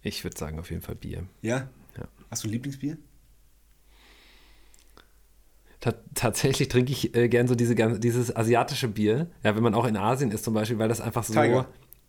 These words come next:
Speaker 2: Gibt's da?
Speaker 1: Bitte?
Speaker 2: Tiger?
Speaker 1: Da gibt's auch, t-, gibt, es gibt auch Tiger, aber ich
Speaker 2: Ja.
Speaker 1: glaub, das gibt's, äh, äh, primär hier so.
Speaker 2: Ah.
Speaker 1: Aber wenn ich so, ich war zum Beispiel mal in, äh, ähm, schon ein paar Mal in Japan und sowas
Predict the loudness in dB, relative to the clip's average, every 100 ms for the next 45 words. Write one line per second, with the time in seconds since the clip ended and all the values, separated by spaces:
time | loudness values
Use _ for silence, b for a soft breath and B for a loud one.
0 | -20 _ _ _ -8 -6 -6 -8 -10 -16
1 | -2 0 0 -4 -6 -2 -2 -4 -8 -20
2 | B B B -2 0 0 0 -2 -4 -8
3 | -2 -2 -2 -6 0 0 0 -4 2 2
4 | 2 2 2 0 -2 -2 -4 -4 0 0
5 | -2 -6 -4 0 2 2 2 0 2 0
6 | -2 B 0 4 4 4 4 2 0 2
7 | 0 2 -2 0 0 0 0 0 0 2
8 | 2 0 0 2 2 2 -2 -16 _ _
9 | -20 _ _ _ _ -18 -16 -14 -8 -6
10 | -2 0 0 0 0 0 -2 -2 0 0